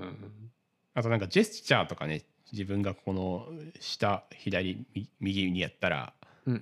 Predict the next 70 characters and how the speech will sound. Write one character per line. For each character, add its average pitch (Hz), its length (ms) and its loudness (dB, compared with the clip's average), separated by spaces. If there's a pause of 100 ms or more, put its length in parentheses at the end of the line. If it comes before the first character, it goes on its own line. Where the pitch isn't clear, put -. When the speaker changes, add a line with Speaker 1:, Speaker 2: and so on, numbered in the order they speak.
(160)
Speaker 1:
ん。 - 40 -6
Speaker 2:
こ 107 120 0
の 104 80 4
コ 107 120 0
マ 101 100 4
ン 98 100 4
ド 98 120 2
を 95 380 0
ジ 107 120 -2
ェ - 20 0
ス - 100 -6
チ - 120 -4
ャ 82 60 -2
ー - 20 -6
し - 100 -8
た 98 100 4
ら、 69 320 -2 (920)
ス - 140 -14
ク 95 80 -4
シ - 100 -6
ョ 82 60 -4
み 85 100 -2
た 78 140 -8
い 69 60 -4
な。 64 140 -8 (360)
Speaker 1:
確 - 160 -4
か 101 60 2
に、 85 40 -2
確 - 240 -4
か 95 100 -6
に。 - 60 -12 (640)
Speaker 2:
う - 60 -8
ん。 67 300 -6 (420)
ま 76 300 -2
あ、 - 100 -20
ち - 80 -4
ょ 95 40 -4
っ - 40 -10
と、 64 260 -8 (520)
Apple - 320 -4
っ - 20 -12
ぽ - 120 -4
く - 100 -6
は 85 60 -4
な 76 100 -2
い 76 60 0
け 73 120 -6
ど。 73 80 -6
Speaker 1:
確 - 140 -2
か 95 80 -2
に、 87 40 -6
ど 107 120 4
ん 107 60 2
ど 95 100 -2
ん 92 60 0
ね、 104 140 4
な 135 100 10
ん 113 40 2
か、 - 180 2 (120)
カ 101 100 -4
ス - 60 -10
タ 104 80 0
マ 98 120 2
イ - 20 0
ズ 95 80 -4
で - 100 -6
き 110 100 -2
る 98 80 0
よ 95 100 0
う - 20 2